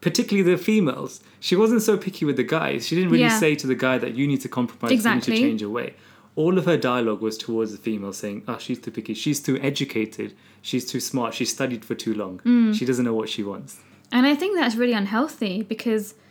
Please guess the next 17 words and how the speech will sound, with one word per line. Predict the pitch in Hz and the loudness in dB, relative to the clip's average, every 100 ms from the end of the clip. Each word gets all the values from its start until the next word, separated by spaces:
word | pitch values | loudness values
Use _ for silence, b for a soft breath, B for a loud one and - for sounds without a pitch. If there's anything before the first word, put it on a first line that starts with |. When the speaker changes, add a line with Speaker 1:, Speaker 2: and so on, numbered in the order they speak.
| b b b | b b b
Speaker 2:
if | - 247 | -6 -2
someone | 294 320 339 254 240 233 | 0 2 4 4 2 -2
young | 202 220 220 | 0 2 2
is | 190 190 | 0 -4
watching | 190 - 196 180 | -6 -6 -8 -8
that, | 165 170 - - _ _ - | -8 -8 -10 -16 _ _ -6
are | 226 | 0
they | 247 | 2
gonna | 254 226 | 2 0
think, | - 208 208 | -2 -4 -2
"Oh, | - 202 | -4 -4
I | 202 | -6
have | 208 | -8
to | - | -6
do | 214 | -6
that | 196 202 | -6 -6
too"? | 208 220 294 | -2 0 0